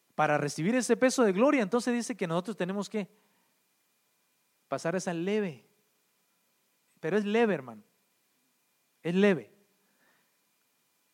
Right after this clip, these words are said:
Y, y la versión Peshita dice, "Porque la aflicción de, del tiempo presente, aunque breve y leve, nos prepara una gran gloria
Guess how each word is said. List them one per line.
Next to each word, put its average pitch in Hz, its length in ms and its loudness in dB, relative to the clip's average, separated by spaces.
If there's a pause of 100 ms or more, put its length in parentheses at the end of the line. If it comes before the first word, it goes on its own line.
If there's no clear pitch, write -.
(2000)
Y, 160 140 2 (120)
y 156 60 -6
la 151 200 2
versión 147 280 -2
Peshita 208 400 -2
dice, 175 420 -4 (380)
"Porque 185 280 2
la 170 100 2
aflicción 190 560 -2
de, 214 300 0
del 151 220 -4
tiempo 208 300 -2
presente, 180 680 -4
aunque 143 260 -6
breve 160 540 -2 (180)
y 131 120 -12
leve, 160 440 -4 (560)
nos 151 320 -4
prepara 175 460 0
una 185 240 -2
gran 190 460 -2
gloria 196 600 0